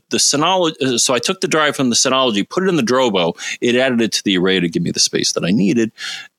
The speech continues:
And then the Synology was in degraded mode for, like, a day or two until the drive arrived. And then I put it in, and then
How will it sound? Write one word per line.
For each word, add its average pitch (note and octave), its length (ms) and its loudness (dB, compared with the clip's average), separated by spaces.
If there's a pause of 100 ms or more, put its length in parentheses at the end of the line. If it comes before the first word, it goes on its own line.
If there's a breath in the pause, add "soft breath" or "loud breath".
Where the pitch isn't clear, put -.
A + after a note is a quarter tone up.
And D3 100 0
then C#3 420 2
the A2 60 2
Synology A#2 520 2
was G2+ 260 2
in G2 100 2
degraded E2+ 400 0
mode D#2 220 -4
for, - 100 -4
like, D#2 140 -2
a D#2 60 0
day D#2+ 180 -2
or - 140 -8
two - 220 -4
until - 220 -2
the G2+ 80 0
drive G2 240 0
arrived. F#3 300 2
And E3+ 80 0
then D3 100 2
I D#3+ 60 0
put C#3+ 160 -4
it C3+ 100 0
in, C#3+ 240 2
and A#2+ 140 2
then A#2 240 2